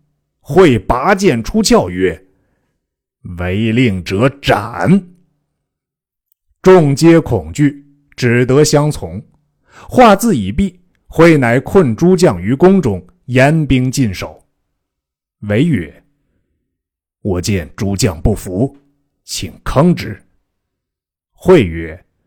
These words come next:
：“吾已令宫中掘一坑，置大棒数千，如不从者，打死坑之。”时有心腹将邱建在侧，建乃护军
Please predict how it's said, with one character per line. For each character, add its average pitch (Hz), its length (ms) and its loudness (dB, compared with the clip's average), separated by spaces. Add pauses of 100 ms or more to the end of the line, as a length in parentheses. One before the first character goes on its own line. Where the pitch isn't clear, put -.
(920)
：“吾 101 160 -2
已 101 200 -2
令 101 280 -4
宫 113 300 0
中 104 240 -2
掘 87 240 -6
一 220 140 -4
坑， 139 380 -4 (320)
置 87 220 -6
大 87 300 -6
棒 101 260 -2
数 139 220 -6
千， 127 360 -2 (520)
如 95 280 -4
不 123 200 -2
从 98 360 -6
者， - 240 -6 (440)
打 101 280 -4
死 - 240 -8
坑 143 300 0
之。” 98 340 -10 (1700)
时 175 280 4
有 143 240 6
心 220 320 4
腹 165 180 0
将 175 340 0
邱 240 360 0
建 202 260 -2
在 87 200 -8
侧， - 340 -10 (1080)
建 165 420 4
乃 120 300 0
护 156 320 2
军 196 280 2